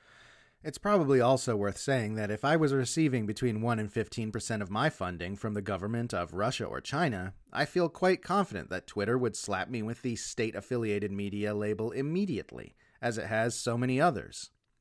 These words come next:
If you've conceded that you receive government funding to any extent,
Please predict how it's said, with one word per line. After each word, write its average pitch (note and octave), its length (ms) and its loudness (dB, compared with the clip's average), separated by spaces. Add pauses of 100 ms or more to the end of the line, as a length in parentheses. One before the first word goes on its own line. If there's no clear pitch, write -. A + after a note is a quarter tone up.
(460)
If C#3+ 160 -2
you've G3 220 2
conceded D3 760 2
that C#3 180 2
you C3 160 0
receive B2 540 2
government A#2+ 540 2
funding A#2+ 400 -2
to G#2+ 160 -4
any D#3+ 200 2
extent, G2 540 -6